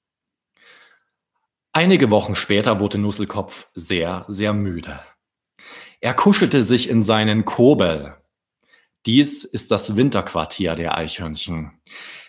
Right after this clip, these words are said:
In der Krone einer Buche hatte er sich einen Unterschlupf aus Zweigen, Moos und etwas Baumrinde gebaut. Nusselkopf schlief über dem Winter sehr, sehr viel.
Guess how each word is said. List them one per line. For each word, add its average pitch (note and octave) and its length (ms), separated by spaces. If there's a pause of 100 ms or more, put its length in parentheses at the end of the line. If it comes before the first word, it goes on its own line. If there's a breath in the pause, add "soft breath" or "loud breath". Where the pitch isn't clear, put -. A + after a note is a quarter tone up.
(140)
In C3+ 200
der A#2+ 500
Krone E3+ 460
einer A2+ 240
Buche C#3+ 540
hatte D3 180
er C3+ 160
sich C#3 300
einen A2+ 240
Unterschlupf D#3+ 920 (120)
aus F2+ 360
Zweigen, D3+ 920
Moos A2 840 (280 soft breath)
und B2+ 160
etwas - 400
Baumrinde G2 720
gebaut. F2 800 (1600)
Nusselkopf A#2+ 960
schlief - 720
über G#2+ 220
dem G2 240
Winter G#2 420
sehr, F2+ 300
sehr G2 180
viel. D#2+ 580